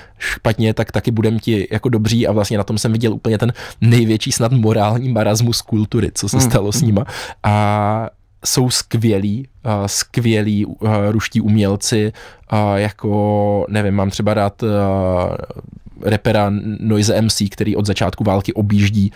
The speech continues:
Speaker 1: celý svět a pořád zpívá, pořád podporuje, a pořád podporuje Ukrajinu, a s Mo-, s Monětočkou, ještě s druhou takovou hudebnicí. Je plno tady těchhle, eh, Rusů, co se rozjeli po světě a kulturou se snaží dávat najevo,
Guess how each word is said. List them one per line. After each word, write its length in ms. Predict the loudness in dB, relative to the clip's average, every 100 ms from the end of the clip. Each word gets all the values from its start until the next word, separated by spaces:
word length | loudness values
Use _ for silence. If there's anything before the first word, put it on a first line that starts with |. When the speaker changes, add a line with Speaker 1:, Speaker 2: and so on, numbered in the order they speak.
| -10 -12 -2
Speaker 1:
celý 240 | 0 2
svět 280 | 0 -2 -2
a 60 |
pořád 380 | -2 0 0 0
zpívá, 320 | -4 -2 -2
pořád 320 | -2 -2 -2 -2
podporuje, 580 | -8 -2 0 2 0 -4 -14 -12 -2
a 380 | 0 2 0 0 -4 -10 -6
pořád 240 | 0 0 0
podporuje 440 | -4 -2 0 0
Ukrajinu, 600 | -2 -2 0 0 0 0 0
a 280 | 0 0 2
s 80 |
Mo-, 240 | 2 2 0
s 100 | 0
Monětočkou, 680 | 2 2 0 -4 -2 -2 -4
ještě 240 | -4 -2
s 40 |
druhou 300 | 0 0 0 0
takovou 300 | 0 2 2
hudebnicí. 580 | 2 2 0 0 -2 -2 -8 -4
Je 100 | -2
plno 280 | 0 0 0
tady 180 | -2 -2
těchhle, 400 | -2 0 0 0
eh, 140 | -2
Rusů, 240 | -2 -4 -6
co 120 | -2
se 140 | 0
rozjeli 340 | 2 2 2 0
po 120 | -4
světě 300 | -2 -2 0
a 60 | -2
kulturou 440 | 0 0 0 -2
se 120 | -2
snaží 300 | -2 0 0
dávat 280 | 0 0 0
najevo, 360 | 0 0 0